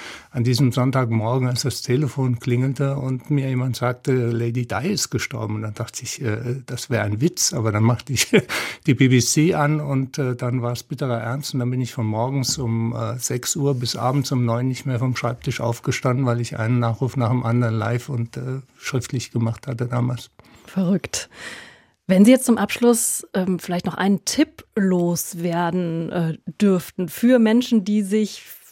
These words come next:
Speaker 2: ja, im weitesten Sinne für dieses Feld interessieren, was würden Sie denn Menschen, die jetzt am Anfang stehen, für einen Rat mitgeben?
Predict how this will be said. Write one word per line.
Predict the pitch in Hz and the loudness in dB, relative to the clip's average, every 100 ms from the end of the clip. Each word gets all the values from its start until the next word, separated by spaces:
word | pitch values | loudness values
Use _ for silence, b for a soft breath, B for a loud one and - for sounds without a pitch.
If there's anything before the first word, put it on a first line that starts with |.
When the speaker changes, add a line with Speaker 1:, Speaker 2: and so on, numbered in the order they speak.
| - | -2
Speaker 2:
ja, | 202 208 | 0 0
im | 180 | 0
weitesten | 175 208 226 214 | -2 -2 0 0
Sinne | 185 208 202 | 2 2 0
für | - 196 | -2 -2
dieses | 185 180 185 | -2 -4 -6
Feld | - 190 196 | -6 -2 -2
interessieren, | 202 190 - - - 233 160 156 B B B | -2 -6 -6 -4 2 2 0 -6 B B B
was | - 175 240 | -10 -6 0
würden | 247 247 | 2 4
Sie | 233 | 4
denn | 214 | 2
Menschen, | 196 196 - 220 | 2 0 2 2
die | 190 | 2
jetzt | 196 - 180 | -2 -2 -6
am | 175 | -2
Anfang | 196 277 285 240 | 0 2 2 -2
stehen, | - 196 190 180 | 0 -2 0 -2
für | - - 202 190 | -6 -4 0 0
einen | 165 175 | -2 -4
Rat | 165 185 190 | -6 -4 -4
mitgeben? | 226 - - 160 | -4 -6 -8 -8